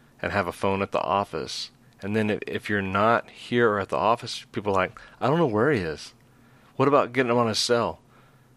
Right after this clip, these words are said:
Uh, he doesn't, he doesn't answer it anymore." What if, what if we lived like that?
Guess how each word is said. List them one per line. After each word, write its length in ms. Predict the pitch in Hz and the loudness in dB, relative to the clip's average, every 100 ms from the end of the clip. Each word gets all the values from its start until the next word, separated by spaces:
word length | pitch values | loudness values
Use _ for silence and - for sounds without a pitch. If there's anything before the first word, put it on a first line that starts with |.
| _ _ - | _ _ -10
Uh, 340 | 107 104 92 | -2 0 0
he 160 | 87 107 | -2 0
doesn't, 460 | 139 147 147 50 - | 2 2 -2 -8 -4
he 80 | |
doesn't 260 | 123 131 131 | -2 0 0
answer 340 | 110 156 - | 0 0 -2
it 80 | 78 | -6
anymore." 420 | 82 82 73 62 - - _ _ _ _ _ _ - - | -8 -10 -10 -12 -14 -20 _ _ _ _ _ _ -20 -2
What 140 | 135 | 0
if, 200 | 131 - | 0 -2
what 160 | 117 147 | 0 2
if 160 | - | 0
we 120 | 139 | -4
lived 340 | 120 101 131 139 | -4 0 0 0
like 280 | 92 85 - | -2 -2 -2
that? 260 | 57 50 | -2 -4